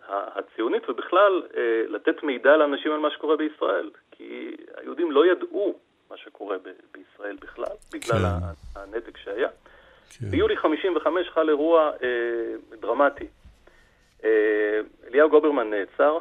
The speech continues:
Speaker 1: יחד איתו נעצרים, אה, כל הפעילים סביבו, כל הרשת, אה, שהייתה סביבו,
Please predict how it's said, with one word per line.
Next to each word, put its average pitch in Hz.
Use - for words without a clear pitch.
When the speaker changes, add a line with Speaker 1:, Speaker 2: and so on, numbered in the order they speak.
Speaker 1:
יחד 120
איתו 113
נעצרים, 120
אה, 101
כל 156
הפעילים 110
סביבו, 139
כל 147
הרשת, 110
אה, 101
שהייתה 92
סביבו, 87